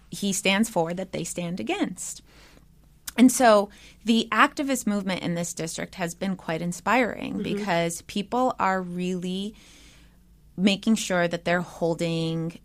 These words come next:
Speaker 1: their elected officials accountable. And, and Dave Trott was part of that movement. And there was, like, weekly actions, like, call his office and protest this, go to his office and do this. And it was organized.
Speaker 2: Mm-hmm.
Speaker 1: And that's what was so impressive. So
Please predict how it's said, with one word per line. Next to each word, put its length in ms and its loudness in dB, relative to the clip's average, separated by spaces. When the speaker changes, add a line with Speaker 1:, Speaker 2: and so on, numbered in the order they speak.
Speaker 1:
their 160 2
elected 380 -2
officials 560 -6
accountable. 760 -6
And, 400 -4
and 180 -2
Dave 180 -2
Trott 300 -6
was 140 -12
part 240 -8
of 100 -12
that 180 -8
movement. 600 -8
And 120 -2
there 120 -6
was, 160 -6
like, 180 -8
weekly 580 2
actions, 720 2
like, 160 -10
call 260 6
his 160 0
office 540 0
and 100 -4
protest 600 0
this, 300 -6
go 200 4
to 80 4
his 200 -2
office 500 -6
and 220 -4
do 220 -2
this. 500 -8
And 140 8
it 100 2
was 140 0
organized. 800 0
Speaker 2:
Mm-hmm. 160 -2
Speaker 1:
And 180 2
that's 260 0
what 140 -2
was 140 -8
so 160 -4
impressive. 520 -4
So 300 2